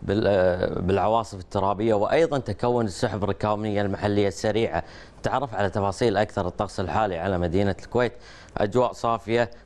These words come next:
مع رياح شمالية غربية سرعتها ثلا-، ثلاثة عشر كيلومتر في الساعة. درجة الحرارة الحالية أربعة وثلاثين درجة مئوية، رطوبة نسبية متدنية نوعا ما تسعة بالمية، رؤية أفقية جيدة تزيد عن عشرة كيلو.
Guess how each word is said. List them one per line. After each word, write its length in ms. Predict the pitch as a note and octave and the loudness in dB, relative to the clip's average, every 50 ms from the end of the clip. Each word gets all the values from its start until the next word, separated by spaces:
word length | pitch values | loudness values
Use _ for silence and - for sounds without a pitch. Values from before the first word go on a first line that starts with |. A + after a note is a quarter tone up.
| - - | -6 -2
مع 160 | E2+ D#2 E2+ | 0 0 2
رياح 220 | F2 F#2+ G2 F2+ | 2 2 0 0
شمالية 520 | - - G2 F#2+ F2+ F#2 F#2+ G2 F#2+ F#2 D#2 | -2 -4 -2 0 0 0 2 2 2 2 2
غربية 500 | E2+ F#2+ F2 F2+ G2+ A#2+ A#2+ A2+ G#2 - | 2 0 0 2 2 2 4 2 2 -2
سرعتها 640 | - - A2 A#2 G2 F#2 A2 A#2 - - A2+ G2+ - - - - - - - - - - - - - - - - | -4 -2 -2 0 0 0 0 -2 -2 -2 -4 -4 -4 -6 -14 -20 -20 -20 -20 -20 -20 -20 -20 -20 -20 -20 -8 -4
ثلا-، 280 | - A#2 B2 B2+ - - | -2 0 0 0 -2 -2
ثلاثة 360 | - B2+ A#2 A#2 - - C3+ | -2 -2 -2 0 0 0 -2
عشر 140 | B2 - - | -2 -2 -2
كيلومتر 360 | - C3 A#2+ A#2+ A#2+ A2+ - A2+ | 0 0 0 0 -2 -2 -2 -2
في 60 | G#2 | -2
الساعة. 280 | - - C#3 A#2 F#2+ | -2 -2 -2 -2 0
درجة 280 | F#2 A2 A#2+ A#2+ A2 G2+ | 0 -2 -2 -2 -4 -8
الحرارة 400 | G2 - - A2+ A#2 B2+ B2 G#2 | -10 -6 -2 0 2 2 0 0
الحالية 400 | F#2 - A2 A2+ A2+ A#2 G#2+ G2 | -2 -2 -2 0 2 2 2 2
أربعة 180 | F#2+ F#2+ F#2 F#2 | 2 0 -2 0
وثلاثين 420 | F#2 G#2 G#2 G2+ A2 A#2 A2 G2+ | 0 0 0 0 2 2 2 2
درجة 260 | G#2 G2+ G2+ F#2 E2+ | 2 0 0 -2 -2
مئوية، 340 | F2+ F#2+ F#2+ G2+ A#2+ C3 C3 | 0 2 4 4 6 4 4
رطوبة 380 | C3 C#3 C3 - F3 D#3+ D#3+ D#3 | 2 0 0 0 2 2 2 2
نسبية 400 | C#3 C3 - - C#3 D3+ D3 B2 | 0 0 -2 2 4 4 4 4
متدنية 520 | A2 F2 G2+ G2 A2 B2 C3 B2+ A2+ G#2+ | 2 0 0 2 2 2 2 2 2 2
نوعا 260 | G2+ G2 F#2 F2 F#2+ | 2 2 0 2 2
ما 200 | G#2+ G#2+ A2 G2+ | 2 2 2 0
تسعة 260 | F#2+ - - F#2 F2+ | -2 -4 -6 -4 0
بالمية، 440 | F#2+ G2+ G#2+ G#2+ A2 G#2+ G#2+ G#2 G2+ G2 | 2 2 2 2 4 2 2 2 0 0
رؤية 280 | G2 G2+ F#2+ F#2+ G2 F#2+ | 0 2 4 4 2 2
أفقية 380 | F2+ - F2 G#2+ B2 A#2+ G#2+ | 0 -2 2 4 4 4 4
جيدة 420 | F2+ F2 D3 D#3+ D#3 C3+ G2+ G#2 G2 | 4 2 2 2 2 2 2 0 -2
تزيد 420 | - G2 F2+ E2+ G2+ G#2 F#2 F2+ | 0 0 0 2 2 2 2 2
عن 140 | E2+ G2 F#2+ | 2 0 2
عشرة 300 | E2 F#2+ F#2 - G2 F#2 | 0 -2 -2 -2 -2 -2
كيلو. 340 | - - F2 D#2+ D#2 D#2+ | 0 0 0 0 -2 -4